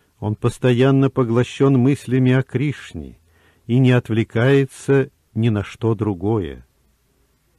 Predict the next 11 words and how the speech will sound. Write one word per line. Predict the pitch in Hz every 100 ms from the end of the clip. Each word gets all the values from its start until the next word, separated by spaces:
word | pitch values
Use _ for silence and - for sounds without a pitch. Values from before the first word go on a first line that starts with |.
| _ _ _ _ _ _ _ _ _ _ _ _ _ _ _ _ _ _
В | 135
Индии | 220 208 175 190 175 -
я | 135 170
жил | 131 170 170
во | 147 139
Вриндаване, | 131 110 98 110 107 110 110 113 - _ _ _ _ _ _ -
а | 131
сейчас | - 156 202 190 - _ _ -
нахожусь | 127 - 127 165 - 98
в |
Америке. | 98 95 117 117 110 - 117